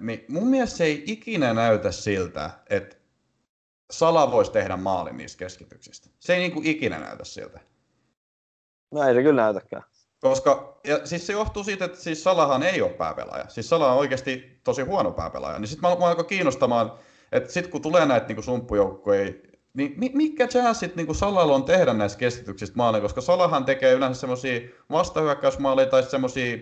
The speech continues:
Speaker 1: pikkunäppäriä, seinäsyöttö, boksireunat veto, sen tyyppisiä maaleja se tekee enemmän.
Speaker 2: Joo,
Speaker 1: Mut
Speaker 2: no
Speaker 1: siis
Speaker 2: se on täs-, täsmälleen noi pikkunäppärät, pikkupallottelut siinä, niin se on niinku se
Speaker 1: Joo.
Speaker 2: Salahin trademarkki, mut joo.
Speaker 1: Se on, se on Salahin trademark ja se on siinä to-, äärimmäisen hyvä.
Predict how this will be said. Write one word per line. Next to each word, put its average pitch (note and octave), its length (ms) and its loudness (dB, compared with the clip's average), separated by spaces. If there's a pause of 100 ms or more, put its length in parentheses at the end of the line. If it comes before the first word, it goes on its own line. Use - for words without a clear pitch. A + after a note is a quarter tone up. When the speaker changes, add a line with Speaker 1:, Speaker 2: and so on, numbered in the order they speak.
Speaker 1:
pikkunäppäriä, A#2 1160 -2
seinäsyöttö, A2 920 2 (140)
boksireunat G#2 640 0
veto, G2+ 300 0
sen - 340 -4
tyyppisiä E2+ 360 -10
maaleja C#2 260 -14
se - 60 -18
tekee C#2+ 220 -10
enemmän. A1 260 -14 (1040)
Speaker 2:
Joo, B2 160 4
Speaker 1:
Mut B2+ 80 6
Speaker 2:
no B2 40 0
Speaker 1:
siis B2 160 4
Speaker 2:
se B2 60 2
on A#2 60 -2
täs-, B2+ 240 4
täsmälleen G#2+ 520 0
noi G2+ 340 -2 (200)
pikkunäppärät, G#2 760 -4 (160)
pikkupallottelut G2 1120 0
siinä, F#2+ 180 -6
niin G2 140 -12
se B2 80 2
on A2+ 160 4
niinku G2+ 380 -4
se G#2+ 120 -10
Speaker 1:
Joo. C3 160 6
Speaker 2:
Salahin G#2 300 0 (200)
trademarkki, G#2+ 600 -2 (100)
mut A2 100 2
joo. B2 260 2 (340)
Speaker 1:
Se G3 80 -2
on, F#3 120 4
se A3 100 0
on F#3+ 100 0
Salahin F3+ 320 2
trademark D3+ 500 2
ja B2 60 0
se C#3 80 -2
on C3 100 6
siinä C3 180 -4
to-, D3 120 -2
äärimmäisen A2 500 0
hyvä. E3+ 200 -6